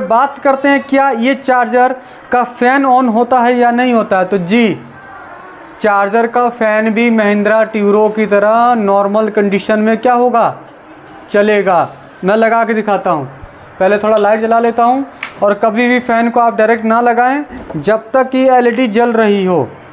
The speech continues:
जब तक ऑफ नहीं होगा तब तक ये, इसको आपको चालू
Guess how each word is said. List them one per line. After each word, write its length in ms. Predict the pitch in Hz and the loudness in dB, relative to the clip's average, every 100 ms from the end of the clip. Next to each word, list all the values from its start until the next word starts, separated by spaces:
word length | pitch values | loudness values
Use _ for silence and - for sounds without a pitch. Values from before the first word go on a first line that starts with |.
| - - - - - - - - - - - | -20 -20 -20 -20 -20 -20 -20 -20 -20 -20 -6
जब 220 | 180 180 | -4 -2
तक 200 | 233 226 | -2 0
ऑफ 280 | 214 240 240 | 2 2 0
नहीं 220 | 240 240 | -2 0
होगा 240 | 233 233 240 | 2 2 0
तब 180 | 233 - | 0 0
तक 180 | 233 226 | -2 0
ये, 220 | 240 254 | 0 0
इसको 220 | 247 254 | 0 0
आपको 360 | 247 226 247 254 | 0 0 -2 -2
चालू 440 | 247 220 233 320 | 0 0 2 0